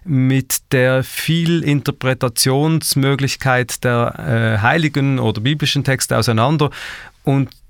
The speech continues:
da könnte man sagen, das hat eine ganze Disziplin von Exegeten eigentlich erfordert, damit man diese Texte überhaupt verstehen kann.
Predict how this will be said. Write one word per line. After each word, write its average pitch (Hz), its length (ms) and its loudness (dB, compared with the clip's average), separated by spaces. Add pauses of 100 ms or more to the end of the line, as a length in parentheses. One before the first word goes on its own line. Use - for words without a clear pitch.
(180)
da 143 120 4
könnte 151 200 2
man 135 120 0
sagen, 127 640 0
das 143 180 0
hat 131 160 0
eine 120 220 2
ganze 127 340 0
Disziplin 135 840 0 (440)
von 131 240 -2
Exegeten 131 760 0
eigentlich 120 520 2
erfordert, 127 640 0
damit 127 220 0
man 120 120 0
diese 117 260 -2
Texte 117 320 -2
überhaupt 110 300 0
verstehen 127 480 0
kann. 139 340 2